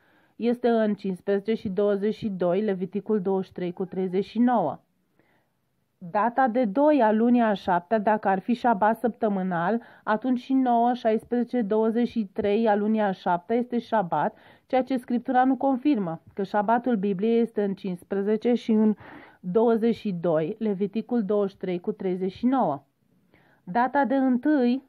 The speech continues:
a lunii a șaptea, dacă e ziua lunii noi și dă status săptămânilor, atunci în opt, cincisprezece, douăzeci și doi și douăzeci și nouă a lunii a șaptea este șabat,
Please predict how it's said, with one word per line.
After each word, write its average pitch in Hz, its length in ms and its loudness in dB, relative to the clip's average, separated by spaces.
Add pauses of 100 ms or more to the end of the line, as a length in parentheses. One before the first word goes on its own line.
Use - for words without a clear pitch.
a 190 140 0
lunii 226 300 2
a 202 120 2
șaptea, 190 480 -2
dacă 208 320 0
e 202 120 2
ziua 214 320 0
lunii 214 320 2
noi 196 400 0 (260)
și - 160 -10
dă 233 160 0
status 233 460 -2
săptămânilor, 185 720 -4
atunci 220 380 0
în 208 100 -2
opt, 226 300 -4
cincisprezece, 196 800 -4
douăzeci 185 460 -2
și 247 120 -8
doi 240 260 -2
și 240 140 -8
douăzeci 196 420 -2
și - 140 -10
nouă 190 280 -2
a 185 60 0
lunii 190 280 -4
a 175 100 -2
șaptea 185 420 -4
este 240 220 -4
șabat, 190 520 -2